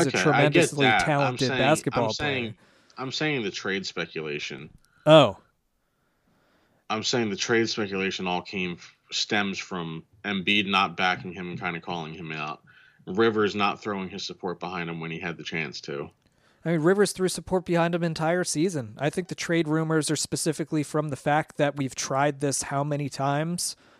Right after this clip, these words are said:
Speaker 1: and it just hasn't worked. You know, even in this playoffs, a lot of the blame is on him. Yeah, it's him and Doc that take the most blame, and Doc was, was really the enabler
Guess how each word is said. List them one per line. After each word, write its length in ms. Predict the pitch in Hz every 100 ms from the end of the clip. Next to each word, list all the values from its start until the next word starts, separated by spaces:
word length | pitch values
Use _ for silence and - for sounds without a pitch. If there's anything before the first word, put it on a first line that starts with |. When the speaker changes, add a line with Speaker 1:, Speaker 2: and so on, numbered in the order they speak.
| _
Speaker 1:
and 120 | 135
it 80 | 139
just 180 | 143 131
hasn't 260 | 135 139 120
worked. 440 | 147 185 - - _ _ _ _ _ _ _ _ _
You 100 | 135
know, 120 | 143
even 220 | 151 165
in 140 | 156 139
this 140 | 147
playoffs, 560 | - 139 123 117 113 -
a 40 |
lot 220 | 123 127
of 100 | 123
the 80 | 127
blame 300 | 117 123 123
is 100 | 117
on 160 | 113 113
him. 480 | 165 160 147 139 - _ _ _ _ _ _
Yeah, 320 | 135 120 117 117 147
it's 300 | 147 131 -
him 140 | 196
and 140 | 139 123
Doc 400 | 139 143 113 -
that 200 | 120 -
take 260 | - 139 -
the 100 | 117
most 320 | 117 110 -
blame, 360 | 120 127 117 101
and 180 | 107
Doc 360 | 131 123 123 -
was, 380 | 123 113 - - _ - - - -
was 220 | 131 123
really 300 | 135 139 135
the 160 | 131
enabler 640 | 131 127 156 151 123 113